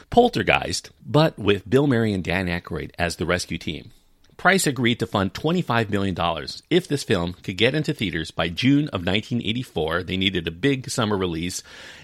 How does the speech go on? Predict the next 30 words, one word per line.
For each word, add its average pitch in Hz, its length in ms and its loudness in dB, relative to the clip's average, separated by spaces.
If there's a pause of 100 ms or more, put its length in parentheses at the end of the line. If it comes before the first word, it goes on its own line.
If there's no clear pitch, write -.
and 170 140 4
it 185 40 2
was 170 160 2
also 139 240 2
two 139 200 -2
months 104 240 0
prior 101 340 0
to - 120 -6
the 78 120 -6
Summer 95 300 0
Olympics, - 640 -4 (160)
which - 220 -6
would 92 120 -2
cut 110 220 2
into 92 300 -2
the 82 80 0
potential 87 420 -4
audience. 85 480 -4 (240)
This 175 180 2
left 156 280 0
only 113 220 2
thirteen 139 520 -2
months 104 320 0
to - 160 -14
overhaul 107 680 2
the 107 360 -2
entire 135 500 0
Aykroyd 98 580 0
original 95 340 -2
script, 85 400 -6